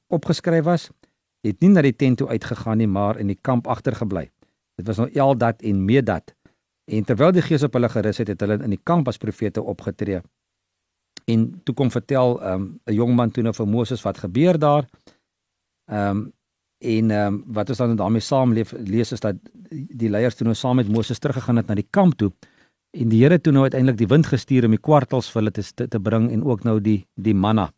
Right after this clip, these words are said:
Maar die, die punt wat hier gebeur is dat daar is mense aangestel om vir Moses te help en, ehm,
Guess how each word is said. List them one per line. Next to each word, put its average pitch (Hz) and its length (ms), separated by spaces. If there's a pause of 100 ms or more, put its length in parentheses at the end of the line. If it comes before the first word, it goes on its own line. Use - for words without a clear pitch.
(440)
Maar 120 120
die, 147 140
die 120 120
punt 190 240
wat 165 140
hier 120 100
gebeur 113 340
is 113 100
dat 113 160 (540)
daar 117 260
is 120 120
mense 131 360
aangestel 156 560
om 113 120
vir 110 140
Moses 127 400
te - 80
help 104 360 (680)
en, 113 300
ehm, 104 260